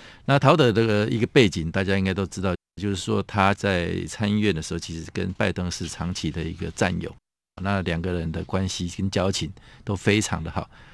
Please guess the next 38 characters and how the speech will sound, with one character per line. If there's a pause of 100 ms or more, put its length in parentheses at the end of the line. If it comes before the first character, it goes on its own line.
(100)
所
以
即
便
这
一
次
的
一
个
访
问
团
是
没
有
所
谓
的
官
方
的 (340)
官
职
的
那
个
色
彩， (420)
但
事
实
上
他
的
影
响
力